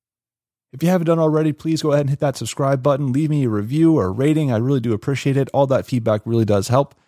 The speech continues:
And please make sure you come by everyday marksman dot co and subscribe. Join our little posse of merry marksmen as we take this journey towards being men of action.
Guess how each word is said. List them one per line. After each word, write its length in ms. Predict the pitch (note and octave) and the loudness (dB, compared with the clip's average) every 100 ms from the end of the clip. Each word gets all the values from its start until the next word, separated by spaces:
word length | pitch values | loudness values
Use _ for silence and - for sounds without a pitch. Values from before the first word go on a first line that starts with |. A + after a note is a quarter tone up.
| _ _ | _ _
And 380 | - F#3 G#2+ G#2+ | -2 0 0 -4
please 280 | - G3 - | -4 -4 -4
make 160 | E3 D3+ | -4 -2
sure 140 | E3 | -2
you 80 | D3+ | -2
come 200 | D#3+ C3+ | -2 0
by 200 | C#3 C#3 | 2 0
everyday 300 | C#3 E3 D#3 | 0 0 0
marksman 340 | C#3 C#3 C3+ | 0 -4 -2
dot 240 | B2 - - | -4 -4 -4
co 340 | D3 D3 C3+ - | 0 2 2 0
and 160 | C3 | -4
subscribe. 680 | A#2+ G#2+ C#3 C3 G2+ F#2 - _ _ - | -6 -6 0 2 2 -2 -10 _ _ -6
Join 240 | D3 D#3+ | 0 2
our 80 | F3 | 4
little 200 | D#3 D#3+ | 2 0
posse 500 | A#2+ B2 C#3 - C#3+ | -2 -4 -2 0 0
of 100 | B2 | 0
merry 280 | G#2+ A#2+ C#3 | 0 2 2
marksmen 420 | A#2 G2+ - G#2+ | 2 0 0 0
as 160 | G2+ G2+ | 0 -2
we 320 | A#2 C3 B2+ _ _ _ _ - | -2 -2 -4 _ _ _ _ 0
take 220 | E3+ E3+ | 0 2
this 180 | E3+ - | -2 -2
journey 360 | A#2+ B2+ C3+ | -2 0 0
towards 300 | B2 A#2+ A#2 | 0 0 0
being 320 | G2 A#2 A#2 G#2 | 0 0 2 4
men 200 | A2+ B2+ | 4 2
of 100 | G2+ | 0
action. 380 | - - - | -4 -10 -14